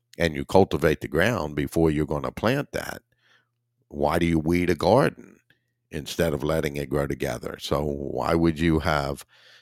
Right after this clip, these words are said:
sin in a righteous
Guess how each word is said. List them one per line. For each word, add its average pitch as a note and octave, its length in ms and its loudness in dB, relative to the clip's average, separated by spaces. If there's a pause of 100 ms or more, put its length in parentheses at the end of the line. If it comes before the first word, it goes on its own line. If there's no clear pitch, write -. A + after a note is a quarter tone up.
sin F2+ 680 2 (1400)
in F#2+ 140 6
a D#2+ 60 6
righteous D#2+ 760 2